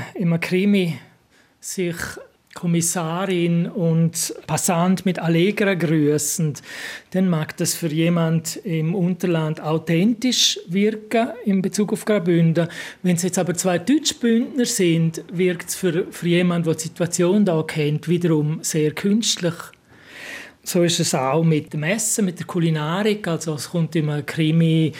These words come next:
Kapuns vor in einer bestimmten Situation, kann man sagen, das ist authentisch, weil es bündnerisch ist. Man kann auch sagen,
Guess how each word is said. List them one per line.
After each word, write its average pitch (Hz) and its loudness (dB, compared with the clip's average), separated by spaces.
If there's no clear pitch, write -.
Kapuns 202 2
vor 190 2
in 190 2
einer 180 4
bestimmten 180 0
Situation, 160 0
kann 151 -2
man 151 0
sagen, 147 0
das 143 -2
ist 147 -2
authentisch, 180 0
weil 170 4
es 165 -4
bündnerisch 208 0
ist. 180 0
Man 170 -2
kann 175 -2
auch 156 2
sagen, 147 0